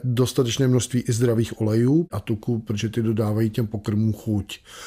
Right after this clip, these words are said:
To znamená, ať už jsou to tučnější mořské ryby, ať už jsou to tučnější mléčné výrobky. V podstatě my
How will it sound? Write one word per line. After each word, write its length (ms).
To 100
znamená, 260
ať 220
už 100
jsou 180
to 180
tučnější 540
mořské 460
ryby, 300
ať 200
už 120
jsou 160
to 160
tučnější 540
mléčné 400
výrobky. 460
V 100
podstatě 380
my 220